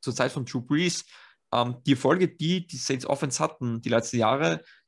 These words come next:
kann man nicht nur auf, auf Drew Brees schieben, sondern muss man auch, ähm, Sean Payton zollen, die da einfach eine absolute Chemie aufgebaut haben. Ich glaube, das macht er jetzt nochmal. Ich glaube, darauf hat er halt nochmal Bock, mit noch einem Quarterback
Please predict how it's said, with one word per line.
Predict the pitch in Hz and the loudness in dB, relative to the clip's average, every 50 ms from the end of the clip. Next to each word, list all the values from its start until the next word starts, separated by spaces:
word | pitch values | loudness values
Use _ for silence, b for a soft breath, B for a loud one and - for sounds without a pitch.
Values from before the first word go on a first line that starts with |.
| _ _ _ | _ _ _
kann | - - 139 | -4 0 0
man | 156 156 | 2 2
nicht | 156 175 170 - | 2 0 0 0
nur | 180 160 - | -2 0 2
auf, | - 135 135 - - - - | 2 2 0 0 -6 -6 -4
auf | 123 120 123 | -4 -4 -4
Drew | - - 127 | -6 -12 -10
Brees | 127 - 165 196 | -6 -4 -4 -4
schieben, | 202 - - 147 143 | -2 -2 -2 -4 -4
sondern | - - 143 147 151 | -4 -4 -2 0 0
muss | 151 156 156 - | 0 -2 0 -2
man | 139 120 | 0 0
auch, | 135 135 - - - - - - - | 0 -2 -2 -8 -8 -6 -4 -4 -4
ähm, | 127 120 113 117 117 - - - | -4 -4 -4 -6 -6 -8 -8 -6
Sean | - - 123 117 | -4 -4 0 2
Payton | 151 156 156 - 123 | 0 0 0 -2 0
zollen, | - 135 131 135 127 - - | 0 0 0 0 -2 -4 -2
die | 135 127 | -2 0
da | 104 120 | 0 0
einfach | 123 120 131 135 | -2 -4 -6 -6
eine | 131 127 120 - - | -6 -6 -4 -2 -2
absolute | 135 - - 139 135 127 131 127 | -2 -2 -2 -4 -4 -4 -6 -10
Chemie | - - 131 147 151 151 | -10 -6 -2 0 0 0
aufgebaut | - 165 - - - - 110 110 - | 0 -2 -6 -6 -4 -2 -2 0 0
haben. | 127 131 139 147 B B B B B B B B - | 0 0 -2 -4 B B B B B B B B -18
Ich | 143 - | -2 0
glaube, | 156 143 143 | 0 0 2
das | - 139 123 - - - - - | 0 0 -2 0 -4 -6 -4 -4
macht | 117 123 - - | -4 -2 0 2
er | 143 | 2
jetzt | 127 123 - - | 2 2 0 -2
nochmal. | 127 131 - 127 120 117 | -4 -2 -2 -4 -4 -2
Ich | 113 | 0
glaube, | - 131 135 | 2 2 2
darauf | 131 - 131 127 131 127 127 - | 2 0 2 2 2 0 0 -4
hat | 131 123 - | -4 -4 -4
er | 135 123 | -4 -4
halt | 120 117 - | -6 -6 -4
nochmal | - 131 127 - 131 117 | -6 -6 -4 -4 -6 -4
Bock, | - 123 120 - | -2 -4 -4 -2
mit | - 127 120 120 - - | -4 -2 -2 -2 0 0
noch | 131 131 127 - | 0 0 0 -2
einem | 131 123 | -6 -6
Quarterback | - - 127 131 127 - 131 127 127 - | 0 0 2 2 2 2 0 0 0 -4